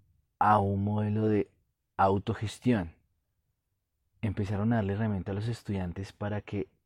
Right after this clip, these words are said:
gestionaran las propias normas de ellos al interior del aula, gestionaran sus comportamientos, que pudieran realizar ellos mismos seguimientos y mejoramientos. Controla ese proceso que ellos habían establecido.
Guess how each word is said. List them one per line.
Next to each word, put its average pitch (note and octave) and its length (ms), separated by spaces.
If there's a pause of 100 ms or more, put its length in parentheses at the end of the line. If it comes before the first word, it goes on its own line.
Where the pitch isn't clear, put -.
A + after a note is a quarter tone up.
(140)
gestionaran F2+ 720
las G2 160
propias C#3+ 500
normas A2 540
de F2 260
ellos E2 300
al F2+ 160
interior E2 460
del F#2+ 180
aula, F2 320 (680)
gestionaran F#2 600
sus - 280
comportamientos, F2+ 1200 (600)
que G2+ 140
pudieran G2 360
realizar A2 340
ellos F#2+ 160
mismos G2+ 280
seguimientos F#2+ 880
y G2+ 100
mejoramientos. F#2 880 (280)
Controla G#2 580
ese G2+ 180
proceso F2+ 420
que - 100
ellos F2+ 180
habían E2+ 220
establecido. D#2 720